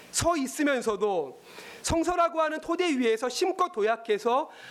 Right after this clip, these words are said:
문자로서의 성서의 내용을 뛰어넘어야 하는 이유가 아닐까라고 생각을 합니다. 저항과 투쟁은 필요하고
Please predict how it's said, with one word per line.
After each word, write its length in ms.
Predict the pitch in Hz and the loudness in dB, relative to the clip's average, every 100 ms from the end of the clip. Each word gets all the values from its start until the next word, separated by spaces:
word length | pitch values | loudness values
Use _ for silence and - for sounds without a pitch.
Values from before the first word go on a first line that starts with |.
| - | -6
문자로서의 800 | 190 302 302 330 320 311 277 277 | 0 0 2 0 -2 -4 0 0
성서의 460 | 269 320 311 302 277 | 0 -2 0 0 2
내용을 360 | 214 214 226 | 2 2 -2
뛰어넘어야 580 | 226 320 277 190 190 190 | 0 0 0 0 0 0
하는 240 | 190 196 165 | 0 0 0
이유가 280 | 175 175 | -2 0
아닐까라고 920 | 147 156 165 190 175 151 156 214 240 - - - | 0 -2 0 0 0 -2 0 0 -2 -16 -18 -4
생각을 420 | 233 226 190 202 | 0 0 -2 -4
합니다. 320 | 175 151 147 147 - - - | -4 -4 -6 -14 -20 -20 -8
저항과 420 | - 202 202 208 | 0 0 2 -2
투쟁은 360 | 202 202 214 202 | -4 0 0 0
필요하고 640 | - 233 202 170 151 143 | 0 0 2 0 0 -2